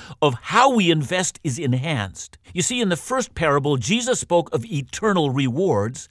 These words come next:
but here he speaks of the place of outer darkness,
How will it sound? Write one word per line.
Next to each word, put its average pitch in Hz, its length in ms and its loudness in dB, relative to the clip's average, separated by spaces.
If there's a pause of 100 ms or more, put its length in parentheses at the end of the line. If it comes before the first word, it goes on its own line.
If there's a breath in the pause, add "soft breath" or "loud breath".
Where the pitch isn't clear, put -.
(140 soft breath)
but 170 140 2
here 262 260 0
he 151 100 4
speaks - 380 0
of 120 160 -2
the 156 80 4
place 226 400 -2
of - 200 -4
outer 170 260 4
darkness, 123 720 -4